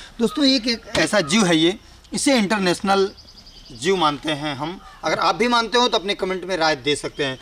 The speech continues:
तो दोस्तों, ये ढक्कन खुला हुआ है, चलिए हम इसको निकालते हैं, फिर आपको दिखाते हैं।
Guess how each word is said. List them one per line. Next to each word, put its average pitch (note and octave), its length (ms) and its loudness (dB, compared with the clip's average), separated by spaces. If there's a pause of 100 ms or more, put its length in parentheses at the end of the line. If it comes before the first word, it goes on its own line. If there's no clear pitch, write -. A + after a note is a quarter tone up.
(360)
तो F3+ 60 -8
दोस्तों, G#3 280 2
ये C4+ 120 0
ढक्कन F#3+ 280 -4
खुला G3+ 240 0
हुआ D#3+ 220 2
है, F#3+ 200 -8 (760)
चलिए A3+ 360 0 (260)
हम F3 120 -6
इसको F#3+ 180 -8
निकालते E3 400 -2
हैं, G3 80 -4
फिर E3 120 -6
आपको D3 240 -4
दिखाते C#3 400 -6
हैं। D#3 180 -10